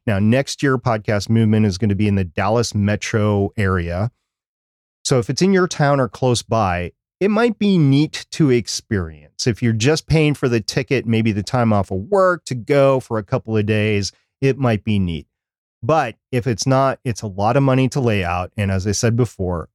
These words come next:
it's better to put that money as a hobby podcaster into improving your show.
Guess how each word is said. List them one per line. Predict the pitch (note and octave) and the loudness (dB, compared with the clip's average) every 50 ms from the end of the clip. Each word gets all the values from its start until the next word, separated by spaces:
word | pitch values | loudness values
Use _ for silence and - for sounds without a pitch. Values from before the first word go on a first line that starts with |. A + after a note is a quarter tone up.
| _ - | _ -4
it's | G#2+ F#2+ - - | -4 -4 -4 -6
better | G2+ G2 A2 A2 A#2 A2+ A2 | -4 -2 0 2 2 2 2
to | G#2+ | 0
put | G2 - B2+ - - | -2 -2 -4 -2 -2
that | A#2 G#2+ G#2+ - | -2 -2 0 0
money | A2+ G#2+ G2+ G2+ G2+ G2 F#2 | 0 0 2 2 0 0 0
as | F2+ F2+ - | -2 -4 -6
a | E2 D#2+ | -6 -4
hobby | - C#3+ D#3 D#3+ E3+ D3 | -2 -2 -2 0 -2 -4
podcaster | A#2 A#2+ G#2+ G#2 G2 - - G2+ F#2 F#2 - - - - - | -2 -2 -2 -2 -2 -2 -2 -2 -2 -2 -6 -8 -10 -4 0
into | B2+ B2+ B2 - - C3+ A#2+ A2+ | 0 0 0 0 0 0 0 2
improving | A2+ A2 G#2+ F#2 - A2+ G#2 F#2 G2+ F#2+ F2+ | 2 0 0 0 0 0 0 0 0 0 0
your | E2+ F2 F2+ | 0 -2 -4
show. | - - - E2+ C#2+ - - _ | -4 -4 -8 -8 -10 -10 -12 _